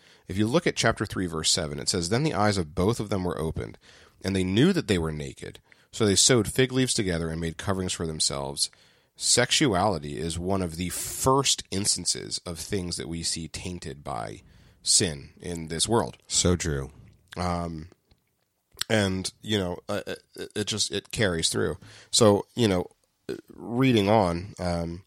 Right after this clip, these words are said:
Speaker 1: verse eight, "Then the man and his wife heard the sound of the Lord God walking in the garden at the time of the evening breeze, and they hid from the Lord God among the trees of the garden. So the Lord God called out to the man and said to him, 'Where are you?'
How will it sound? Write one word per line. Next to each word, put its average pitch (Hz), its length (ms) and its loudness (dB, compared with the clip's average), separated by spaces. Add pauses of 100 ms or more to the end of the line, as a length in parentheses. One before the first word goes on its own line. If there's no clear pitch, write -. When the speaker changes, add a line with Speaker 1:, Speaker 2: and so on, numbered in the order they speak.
(480)
Speaker 1:
verse 98 240 0
eight, 98 300 4
"Then 104 160 4
the 101 80 4
man 110 200 8
and 110 120 4
his 113 160 2
wife 90 200 2
heard 87 160 -4
the 87 80 -6
sound 90 280 0
of 90 60 -4
the 92 60 -4
Lord 90 240 -2
God 95 280 -2
walking 87 340 -8
in 92 80 -4
the 117 80 -2
garden 87 320 -4
at 90 60 -8
the - 80 -8
time 85 280 -6
of 85 60 -6
the 87 100 -10
evening 80 320 -6
breeze, 92 400 -2 (360)
and 98 120 2
they 92 120 4
hid 104 420 0
from 120 160 2
the 101 100 2
Lord 85 320 -2
God 82 220 -4
among 82 260 -2
the 87 80 -6
trees 82 300 -6
of 82 60 -8
the 82 60 -12
garden. 107 420 2 (440)
So - 140 0
the 101 60 2
Lord 110 240 8
God 107 180 4
called 107 240 4
out 147 180 6
to - 80 -6
the 95 60 0
man 85 320 -4
and 87 160 -2
said 95 200 0
to 90 60 -4
him, 92 220 -2
'Where 131 200 4
are 180 180 6
you?' 80 240 -6